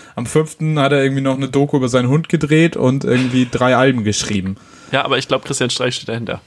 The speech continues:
Speaker 1: Christian Streich steht an der Seitenlinie und nicht dahinter.
Speaker 2: Aber der hat die Fäden in der Hand.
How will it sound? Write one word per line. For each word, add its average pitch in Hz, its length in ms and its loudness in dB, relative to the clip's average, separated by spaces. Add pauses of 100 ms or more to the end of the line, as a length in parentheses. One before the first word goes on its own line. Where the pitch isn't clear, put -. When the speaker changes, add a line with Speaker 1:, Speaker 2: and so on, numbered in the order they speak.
(1040)
Speaker 1:
Christian 98 420 0
Streich 113 520 -2
steht 104 200 0
an 98 120 2
der 98 120 4
Seitenlinie 98 680 0
und 92 100 0
nicht 110 180 -2
dahinter. 92 460 0 (1120)
Speaker 2:
Aber 98 180 -4
der 104 120 0
hat 104 80 -8
die 107 60 -8
Fäden 110 280 -2
in 101 100 0
der 101 100 0
Hand. 98 260 -4